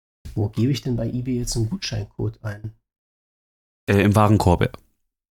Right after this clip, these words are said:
Speaker 1: Zur Kasse? Ich will's
Speaker 2: Ach
Speaker 1: ja
Speaker 2: da,
Speaker 1: nicht
Speaker 2: Mediamarkt, hundertneunzehn. Die Schweine.
Speaker 1: Ja.
Speaker 2: War gestern noch nicht. Aber Moment,
Speaker 1: Das
Speaker 2: ist
Speaker 1: ist
Speaker 2: neu, ne? Neu Sonstiges. Wahrscheinlich schon aufgemacht worden.
Speaker 1: Äh, da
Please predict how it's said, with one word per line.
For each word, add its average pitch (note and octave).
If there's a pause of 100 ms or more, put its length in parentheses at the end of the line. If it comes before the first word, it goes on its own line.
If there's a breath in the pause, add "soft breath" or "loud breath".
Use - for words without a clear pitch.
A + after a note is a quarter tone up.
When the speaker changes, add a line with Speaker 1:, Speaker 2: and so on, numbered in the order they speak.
(140)
Speaker 1:
Zur A2
Kasse? A#3+
Ich -
will's A2
Speaker 2:
Ach C3
Speaker 1:
ja G#2+
Speaker 2:
da, G2
Speaker 1:
nicht F#2
Speaker 2:
Mediamarkt, D#2+
hundertneunzehn. F#2 (420)
Die C#4+
Schweine. F#2
Speaker 1:
Ja. D#3
Speaker 2:
War C3
gestern B2
noch D3
nicht. A2 (320 loud breath)
Aber A#2
Moment, C#3+
Speaker 1:
Das G#2+
Speaker 2:
ist G#2
Speaker 1:
ist C3
Speaker 2:
neu, B2+
ne? A2
Neu A2
Sonstiges. F#2+ (340)
Wahrscheinlich F#2+
schon F#2+
aufgemacht D#2+
worden. D#2+ (400)
Speaker 1:
Äh, A#2 (140)
da A2+